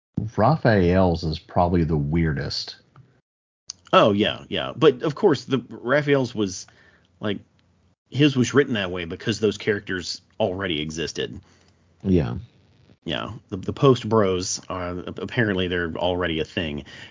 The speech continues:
Speaker 2: And if I remember correctly, this one was not reprinted. Like, I could be completely wrong, and I will double check this, but I'm pretty sure they couldn't reprint this one because of the Post Bros.
Speaker 1: Yeah.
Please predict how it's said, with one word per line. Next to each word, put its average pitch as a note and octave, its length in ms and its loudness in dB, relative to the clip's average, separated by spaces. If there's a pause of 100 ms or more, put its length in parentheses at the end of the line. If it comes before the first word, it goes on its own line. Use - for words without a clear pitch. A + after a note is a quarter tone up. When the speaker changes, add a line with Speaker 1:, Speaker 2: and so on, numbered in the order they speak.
(140)
Speaker 2:
And F#2+ 180 2
if - 220 0
I - 40 6
remember F4 280 4
correctly, G2+ 400 0
this C3+ 260 0
one A3+ 200 2
was B2 180 4
not A#2+ 340 2
reprinted. A2 720 -2 (880)
Like, G2+ 240 -4
I E3 160 6
could F3+ 180 4
be C3+ 160 6
completely A#2 560 4
wrong, D#2 380 -4 (260)
and G2 180 -2
I A2+ 180 0
will G#2 140 0
double F#2 240 0
check - 280 -4
this, C2+ 180 -6
but F#2 140 -4
I'm A#2+ 100 0
pretty F#3 440 6
sure F#2+ 420 0 (340)
they A2+ 120 4
couldn't C#3 400 2
reprint A#2 340 2
this G2 160 -2
one G2+ 120 0
because G2+ 360 -2
of F#2 60 -6
the F2 80 -6
Post - 320 -4
Bros. C2+ 320 -10 (760)
Speaker 1:
Yeah. F2+ 280 2